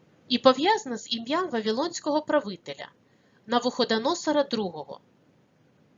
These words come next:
Цар прославився як талановитий будівельник. Його вважають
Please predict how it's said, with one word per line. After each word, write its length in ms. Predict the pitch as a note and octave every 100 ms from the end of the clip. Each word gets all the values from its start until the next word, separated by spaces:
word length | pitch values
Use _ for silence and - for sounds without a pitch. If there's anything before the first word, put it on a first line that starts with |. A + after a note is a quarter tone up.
| _ _ _ _ _ _ _ _
Цар 340 | - E4+ G#4 -
прославився 680 | B3+ - E4 F#4+ D#4 - G#3+
як 260 | C4 -
талановитий 640 | - A#3 A#3+ A#3 D#4+ E4 D4+
будівельник. 880 | C#4 C#4+ C4+ G3 D3+ - - _ _ _ _ _ _ _ _ _ _ _
Його 320 | A3+ C4 F4+
вважають 840 | E4+ D4+ C#4+ F4 F#4 F#3+ - -